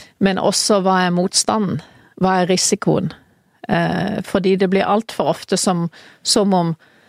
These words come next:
eh, offiserene driver med dette her på egen hånd, eller som om, eh, dette er noe amerikanerne har startet, og vi bare chipping in, vi hiver inn på litt, eh, og så tenker vi ikke på, har vi ikke noe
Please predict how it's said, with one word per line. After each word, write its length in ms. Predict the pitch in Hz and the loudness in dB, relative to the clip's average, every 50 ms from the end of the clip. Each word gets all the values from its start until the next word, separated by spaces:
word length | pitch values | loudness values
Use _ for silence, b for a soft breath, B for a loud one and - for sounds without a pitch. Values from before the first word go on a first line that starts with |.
| b b b b - - | b b b b -16 -8
eh, 260 | - - 80 - - - - | -4 -2 -2 -2 -2 -2 -4
offiserene 800 | 180 - - 165 - - - 196 185 196 208 208 196 185 170 160 | -4 -2 -2 -2 0 2 2 2 2 2 2 2 0 0 0 0
driver 420 | 160 175 175 175 175 175 175 180 175 | 2 2 4 4 2 2 2 0 0
med 140 | 175 175 185 | 0 -2 -2
dette 300 | 190 196 - - - 202 | -4 -4 -4 -4 -4 -2
her 160 | 208 208 202 | -2 -2 -2
på 160 | - - - | -2 -2 0
egen 260 | 160 160 165 190 190 | 0 0 0 0 2
hånd, 280 | 208 208 220 226 240 254 _ B B B B B B B - | 2 4 4 2 0 0 _ B B B B B B B -4
eller 380 | - 175 185 185 180 170 165 170 | -2 0 0 2 2 2 2 0
som 320 | 170 - - 175 170 175 | 0 0 0 2 2 4
om, 240 | 165 160 156 151 151 | 2 4 4 4 2
eh, 840 | 156 156 151 151 151 156 156 156 156 156 - - - - 156 160 160 | 2 2 0 0 -2 -2 -2 -2 -4 -4 -6 -8 -6 -2 0 0 2
dette 300 | 160 165 - - - 190 | 2 0 0 0 -2 -2
er 80 | 175 170 | 0 0
noe 180 | 170 165 160 | 0 2 2
amerikanerne 640 | 160 160 147 147 - - 214 180 180 180 185 180 175 | 2 0 0 -2 0 0 0 2 2 2 2 2 2
har 80 | 165 160 | 0 0
startet, 600 | - - - 160 - - - - - 180 170 - | -2 -2 -4 -4 -4 -6 -14 -12 -10 -6 -2 -2
og 100 | 160 156 | 0 2
vi 180 | 165 165 165 160 | 4 4 4 4
bare 560 | 160 156 151 151 151 156 156 151 147 165 165 B B B - | 4 2 -2 -2 -2 -2 0 0 0 -2 -4 B B B -4
chipping 400 | - - 196 - - 165 165 160 | -2 0 0 0 0 -2 0 0
in, 340 | 170 185 190 208 214 220 220 | 2 0 2 2 2 2 4
vi 140 | 196 190 196 | 4 4 4
hiver 360 | 185 175 220 175 170 175 170 | 4 4 4 2 2 2 2
inn 180 | 165 175 180 190 | 2 0 0 -2
på 160 | - - 208 | 0 0 2
litt, 360 | 220 262 294 - - - - - B B B B B B B B B | 2 2 0 -2 -8 -16 -16 -16 B B B B B B B B B
eh, 360 | - 165 165 160 160 151 - | -2 -2 0 0 0 0 0
og 120 | - 147 185 | 0 0 0
så 200 | - - 180 170 | 0 0 -2 -2
tenker 500 | - - - 185 160 156 151 - - 160 | -2 0 -2 -2 -2 -2 -4 -4 -2 0
vi 120 | 160 165 | 0 0
ikke 180 | 160 - 165 - | 0 -2 -2 0
på, 320 | - 160 160 151 151 151 | 2 2 2 2 0 0
har 140 | 165 180 160 | 0 0 0
vi 80 | 151 - | -2 0
ikke 140 | - 240 247 | 0 0 0
noe 100 | 240 | 0